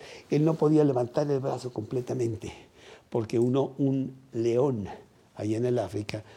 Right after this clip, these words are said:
le había destrozado todos los problemas aquí del, del hombro, ¿no? Y me acordaba yo de él: "Ah, no, no está tan mal la cosa. Y además la mano es de la izquierda, no,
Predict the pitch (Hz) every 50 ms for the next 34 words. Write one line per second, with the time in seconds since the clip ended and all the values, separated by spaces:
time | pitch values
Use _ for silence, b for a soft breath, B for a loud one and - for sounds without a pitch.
0 | B B B _ - 113 104 117 120 113 110 117 104 - - - 117 113 110 -
1 | 110 104 104 98 95 95 - 107 95 92 92 90 90 90 - - - _ _ _
2 | B B B B B B B B B _ _ _ _ - - - _ - _ _
3 | _ _ - 113 110 104 101 98 101 90 - - 80 - - 110 110 98 92 92
4 | 85 B B B B B B B B B B B B B _ _ 113 104 104 101
5 | 92 82 69 - - - - 107 135 180 - - - - - 107 113 113 - -
6 | 131 131 - 156 151 135 127 113 110 110 101 104 113 143 - - 214 - - -
7 | 185 180 165 - 226 196 165 208 220 214 - 165 143 135 127 120 - - - -
8 | - - - - - - B B B B B B B B B B - 139 139 151
9 | 160 156 160 156 143 139 143 147 131 127 131 131 - - - - 147 139 127 120
10 | - - - - 135 117 113 110 110 120 131 156 165 170